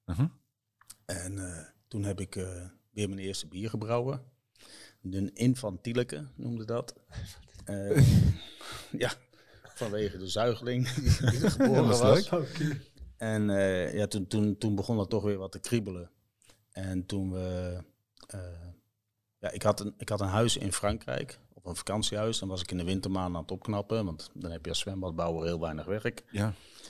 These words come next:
Speaker 2: En, eh, toen dat eenmaal opgeknapt was, na zeven jaar,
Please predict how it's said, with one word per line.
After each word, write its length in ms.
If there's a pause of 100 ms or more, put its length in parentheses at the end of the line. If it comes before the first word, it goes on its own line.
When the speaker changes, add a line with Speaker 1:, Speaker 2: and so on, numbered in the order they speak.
(280)
Speaker 2:
En, 320 (300)
eh, 80 (420)
toen 160
dat 160
eenmaal 280
opgeknapt 500
was, 280
na 200
zeven 360
jaar, 440